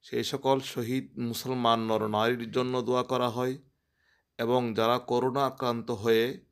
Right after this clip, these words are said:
বিভিন্নভাবে চিকিৎসা নিচ্ছেন এবং আক্রান্ত হয়ে রোগ, আক্রান্ত হয়েছেন তাদের জন্য বিশেষ দোয়া এবং মোনাজাত করা হয়। বিশেষ করে বাংলাদেশ ইসলামী ফ্রন্ট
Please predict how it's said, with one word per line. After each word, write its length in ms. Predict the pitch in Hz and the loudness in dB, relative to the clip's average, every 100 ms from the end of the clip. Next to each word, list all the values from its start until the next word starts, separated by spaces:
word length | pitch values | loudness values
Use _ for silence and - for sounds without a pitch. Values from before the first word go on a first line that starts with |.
| _ _ _ _ | _ _ _ _
বিভিন্নভাবে 1700 | 101 117 127 123 123 123 123 - _ _ _ _ - 98 117 117 113 | -6 -2 -2 -2 0 0 0 -4 _ _ _ _ -10 -2 2 2 2
চিকিৎসা 540 | - 104 135 135 127 | -2 -8 -6 -4 -4
নিচ্ছেন 560 | 120 120 - 127 131 131 _ _ _ _ _ | -4 -4 -2 -2 -2 -8 _ _ _ _ _
এবং 320 | 117 117 120 | -2 0 0
আক্রান্ত 520 | 113 117 - 139 139 131 | 0 -2 0 0 0 -2
হয়ে 360 | 107 117 120 | 0 2 2
রোগ, 300 | 110 98 - _ _ _ | 0 -2 -6 _ _ _
আক্রান্ত 420 | 135 123 127 127 117 | -10 -2 -2 -2 -2
হয়েছেন 520 | 113 107 117 127 139 - - _ - | 2 0 0 -6 -6 -16 -20 _ -6
তাদের 340 | 107 117 98 | -4 -2 -2
জন্য 240 | 110 104 | -2 -2
বিশেষ 480 | 107 101 - 110 101 | -6 -6 -6 -8 -8
দোয়া 340 | 104 104 110 - | -6 -4 -2 -4
এবং 240 | 101 98 | -4 -4
মোনাজাত 500 | 98 101 95 101 101 | -6 -6 -4 -6 -8
করা 200 | - 95 | -10 -8
হয়। 280 | 98 98 127 - _ _ _ _ _ _ 110 | -10 -12 -14 -16 _ _ _ _ _ _ -8
বিশেষ 340 | 107 131 123 | -2 0 0
করে 320 | - 127 135 - _ _ _ _ | 0 2 2 -4 _ _ _ _
বাংলাদেশ 540 | 117 117 117 123 127 120 | -4 -2 0 0 0 0
ইসলামী 440 | 127 - 131 127 | -2 0 0 0
ফ্রন্ট 420 | - 123 131 135 | -2 -2 -2 -4